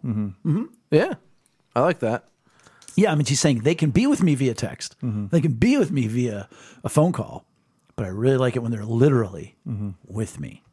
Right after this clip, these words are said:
Speaker 3: Yeah, and it
Speaker 1: It's
Speaker 3: could,
Speaker 1: just,
Speaker 3: it could
Speaker 1: it
Speaker 3: be, it, I, yeah, I, I, li-, I like the idea of it's security, but the need might be belonging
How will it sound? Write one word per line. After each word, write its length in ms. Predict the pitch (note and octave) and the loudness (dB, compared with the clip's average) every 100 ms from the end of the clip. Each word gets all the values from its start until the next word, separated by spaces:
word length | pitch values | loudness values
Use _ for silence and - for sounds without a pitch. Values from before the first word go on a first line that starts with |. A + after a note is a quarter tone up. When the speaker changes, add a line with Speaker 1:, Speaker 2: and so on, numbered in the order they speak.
| _ _ _ _ _ _ _ _ - | _ _ _ _ _ _ _ _ 2
Speaker 3:
Yeah, 160 | E3+ | 4
and 140 | C3+ D#3+ | 4 4
it 0 | |
Speaker 1:
It's 80 | E3 | 4
Speaker 3:
could, 60 | - | 2
Speaker 1:
just, 100 | F3 | 2
Speaker 3:
it 60 | |
could 80 | E3+ | 2
Speaker 1:
it 80 | F3 | 2
Speaker 3:
be, 260 | F3 F3+ D#3 | 4 4 2
it, 300 | D3+ C#3+ - | 2 0 -2
I, 160 | - B2 | -6 -6
yeah, 260 | C#3+ C#3 A2+ | 0 2 2
I, 120 | A2+ B2 | 0 2
I, 120 | B2+ | 2
li-, 160 | C#3+ C3+ | 2 2
I 100 | B2+ | 2
like 200 | C#3+ D#3+ | 2 2
the 120 | D#3+ | 0
idea 340 | C#3 C3+ B2+ A#2+ | 0 2 2 0
of 120 | G#2+ - | -2 -6
it's 180 | A#2+ | -6
security, 960 | - - - - D#3+ D3+ B2 A2+ A2 G2 _ _ _ _ _ - _ _ _ _ _ _ _ _ - | -4 -6 -4 -2 2 2 0 0 -2 -4 _ _ _ _ _ -20 _ _ _ _ _ _ _ _ 0
but 380 | B2+ A2+ - _ _ _ _ - | 2 2 -4 _ _ _ _ -10
the 180 | B2 | -2
need 400 | A#2 A#2+ B2+ B2+ | 0 2 0 0
might 340 | B2 A#2 A2 A2 | 0 -2 -4 -2
be 260 | B2+ B2+ | 0 2
belonging 680 | A2+ A2+ G#2+ G2+ G2+ G2+ A2 | 0 -2 -2 -2 -2 -2 -6